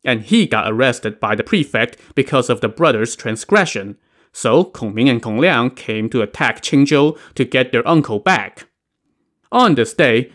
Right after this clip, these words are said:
they faced off against Hu Yanzhuo, with Prefect Mu Rong watching from the city wall. The elder brother Kong Ming rode out with spear in hand,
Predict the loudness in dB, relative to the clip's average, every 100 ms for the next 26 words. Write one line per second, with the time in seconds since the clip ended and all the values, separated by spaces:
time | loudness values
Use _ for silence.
0 | -4 -2 2 2 2 2 2 0 -2 0
1 | 0 0 2 4 4 0 0 0 -2 -8
2 | -8 -8 0 0 0 -2 2 2 2 0
3 | 0 0 -2 -4 -4 -4 -4 -4 -6 -4
4 | 0 2 2 -2 -10 _ _ _ -6 0
5 | 2 2 2 2 2 0 -4 -2 2 4
6 | 4 2 2 0 -2 -6 -8 -2 2 2
7 | 0 0 0 2 -2